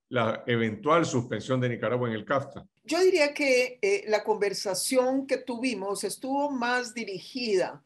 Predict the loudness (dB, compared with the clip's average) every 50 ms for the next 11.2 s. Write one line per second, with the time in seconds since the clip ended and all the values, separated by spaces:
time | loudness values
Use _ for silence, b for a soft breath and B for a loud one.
0 | b b b b b b b b 4 4 6 6 6 4 4 4 2 0 -2 -4
1 | -6 -4 0 2 4 4 4 4 0 -4 -8 -8 -8 -6 -6 -6 -2 -2 -2 -2
2 | -2 0 0 0 2 2 2 0 0 0 -2 -4 -6 -4 -2 -2 -2 0 0 -2
3 | 0 0 -2 -2 -2 -2 0 0 0 0 0 -2 -2 -4 _ _ -2 0 2 2
4 | 2 0 -2 -4 -4 -6 -8 -12 -14 b b b b b b b 0 2 2 4
5 | 2 0 2 0 -2 -2 -2 -2 -2 0 2 2 4 4 4 2 0 -2 -6 -8
6 | -2 0 0 0 0 -2 -4 -4 -2 -2 -2 -2 -2 -2 -4 -4 -4 -2 -2 -2
7 | -4 -6 _ _ 0 4 6 6 6 6 4 0 -4 -10 _ b b b b b
8 | b _ 6 8 8 8 6 4 0 -8 -8 -2 0 2 2 2 0 -2 -4 -2
9 | 0 0 2 2 2 0 -2 -6 -10 _ -2 0 2 4 4 2 2 -2 -4 -10
10 | -8 -2 0 0 0 0 0 -2 -2 -2 2 6 6 6 6 4 0 -4 -6 -6
11 | -8 -12 -16 _